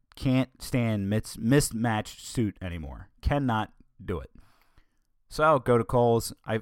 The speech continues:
I went with gray this time, a, a nice, you know, darker gray suit, red tie because red was the theme of the evening.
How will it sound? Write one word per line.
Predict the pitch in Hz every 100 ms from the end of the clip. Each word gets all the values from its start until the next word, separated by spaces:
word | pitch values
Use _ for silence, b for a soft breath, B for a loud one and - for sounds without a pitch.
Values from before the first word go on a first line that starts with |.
| -
I | 110
went | 120 110
with | 110
gray | 110 135
this | 95 -
time, | - 85 - -
a, | -
a |
nice, | 95 101 107 -
you | 107
know, | 101 98
darker | 95 101 98 107 92
gray | 92 92 92
suit, | - 98 98 - _ b b b b b
red | 107 101 101 95 90
tie | 98 95 95 95 95
because | 98 92 87
red | 92 92
was | 95 90
the | 92 90 85 - _ _ _
theme | - - 107 104
of | 101 90
the | 92
evening. | 104 90 98 98